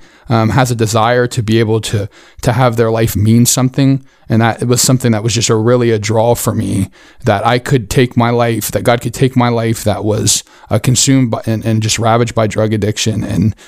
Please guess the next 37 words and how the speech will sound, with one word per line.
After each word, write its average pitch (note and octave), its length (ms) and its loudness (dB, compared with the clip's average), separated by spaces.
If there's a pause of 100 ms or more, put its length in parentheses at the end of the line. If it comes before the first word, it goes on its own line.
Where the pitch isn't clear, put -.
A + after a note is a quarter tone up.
(120)
uh, G#2+ 140 0
was A2 160 0
in A#2+ 80 0
the A2 80 -4
process A2+ 380 -2
of G#2 80 -2
being G2+ 180 0
wasted, A2 420 0
and G#2+ 160 2
give A#2 140 0
me A#2+ 160 2
a A2+ 60 -2
meaning A2+ 380 2
and G#2+ 100 0
give A#2 100 0
me G#2+ 80 2
a A2 80 -2
purpose A#2 400 -2
and A2+ 100 0
allow A2 200 -2
me A2+ 140 0
to - 80 -4
change B2 640 0 (400)
my A2 160 0
legacy. A2 640 -2 (240)
And A#2 220 0
that A#2 220 -2
was B2+ 160 0
just - 180 0
something B2+ 300 0
that A#2 180 -2
was G#2+ 160 -2
really, B2+ 400 2
really A#2+ 320 2
appealing A#2+ 440 0
to - 160 -4
me. A#2 340 0